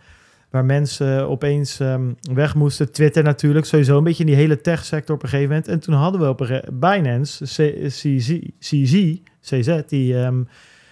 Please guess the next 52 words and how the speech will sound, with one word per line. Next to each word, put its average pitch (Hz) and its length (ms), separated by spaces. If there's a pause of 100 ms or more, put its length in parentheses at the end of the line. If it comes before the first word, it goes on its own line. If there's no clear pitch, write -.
(240)
daar, 135 380
eh, 131 140
met 131 180
open 165 300
armen 151 320
stond 143 440
te 165 80
ontvangen, 156 460
letterlijk. 139 540
Hè. 127 160
Er 156 60
werd 139 120
op 123 120
Twitter 151 280
gepost 165 520
van, 131 160
ja, 139 240
bij 131 260
F - 60
T 151 280
X - 160
of 127 160
bij, 131 340
eh, 127 60
Celsius 151 640
of 127 80
bij 131 180
Coinbase 170 420
wordt 143 140
iedereen 143 320
ontslagen. 160 540
"Nee, 190 220
bij 175 120
ons 196 200
niet 196 220
hoor. 165 200
Wij 160 160
hebben, 170 480
wij 160 180
hebben 185 220
geen 156 220
dure 165 540
sportstadions 131 880
gekocht," 120 340
zei 127 220
hij. 147 120
"Dus 139 180
wij 151 180
kunnen 165 260
nog 143 140
mensen 143 340
aannemen." 139 560